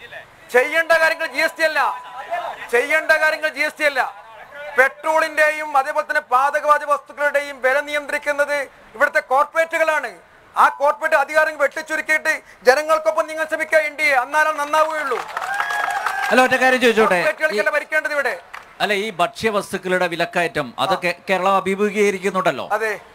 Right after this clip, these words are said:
Speaker 2: ഈ വിലക്കയറ്റം പിടിച്ചു നിർത്താൻ അല്ലെങ്കിൽ നിയന്ത്രിക്കാൻ സംസ്ഥാന സർക്കാർ എന്തൊക്കെ ചെയ്യും?
Speaker 1: അതാണല്ലോ ഇപ്പൊ നമ്മുടെ ഡൽഹിയിൽ കാണുന്നുള്ളത്. എത്ര മാസക്കാലമായി കർഷകർ അവിടെ ത്യാഗം സഹിക്കുന്ന സമരം, എന്താ കാരണം?
Speaker 2: ഇവിടുത്തെ കാര്യമാണ് ഞാൻ ചോദിച്ചത്,
Speaker 1: കർഷകന്മാരുടെ
Speaker 2: കേരളത്തിലെ.
Speaker 1: വിഭ-, കർഷകരുടെ വിഭവങ്ങൾ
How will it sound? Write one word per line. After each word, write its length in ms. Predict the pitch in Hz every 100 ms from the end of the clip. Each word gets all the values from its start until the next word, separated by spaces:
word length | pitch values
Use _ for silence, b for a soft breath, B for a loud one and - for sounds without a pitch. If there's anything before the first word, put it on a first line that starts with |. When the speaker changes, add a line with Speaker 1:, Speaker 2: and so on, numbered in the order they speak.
| -
Speaker 2:
ഈ 260 | 175 233 269
വിലക്കയറ്റം 640 | 226 220 220 226 220 220
പിടിച്ചു 300 | 190 190 185
നിർത്താൻ 360 | 190 175 180 175
അല്ലെങ്കിൽ 280 | 180 190 185
നിയന്ത്രിക്കാൻ 500 | 170 170 175 160 143
സംസ്ഥാന 400 | 151 151 208 208
സർക്കാർ 320 | 180 180 165
എന്തൊക്കെ 240 | 156 143
ചെയ്യും? 180 | 139 196
Speaker 1:
അതാണല്ലോ 380 | 247 277 302 311
ഇപ്പൊ 180 | 311 320 311
നമ്മുടെ 260 | 269 269 254
ഡൽഹിയിൽ 260 | 262 302
കാണുന്നുള്ളത്. 560 | 311 311 302 302 254 180 - -
എത്ര 220 | 226 -
മാസക്കാലമായി 680 | 302 277 285 302 302 302 302
കർഷകർ 380 | 302 277 - 302
അവിടെ 160 | 302 302
ത്യാഗം 480 | 302 269 262 277 294
സഹിക്കുന്ന 340 | 294 285 277
സമരം, 300 | 262 277 285
എന്താ 200 | 269 302
കാരണം? 180 | 285 277
Speaker 2:
ഇവിടുത്തെ 280 | - 214 226
കാര്യമാണ് 340 | 233 226 233 240
ഞാൻ 160 | 240
ചോദിച്ചത്, 300 | - - 220
Speaker 1:
കർഷകന്മാരുടെ 560 | 220 311 208 320 320 320
Speaker 2:
കേരളത്തിലെ. 140 | 302
Speaker 1:
വിഭ-, 680 | 285 294 - - - 233 -
കർഷകരുടെ 500 | 240 - - - 320
വിഭവങ്ങൾ 640 | 311 285 311 311 302 262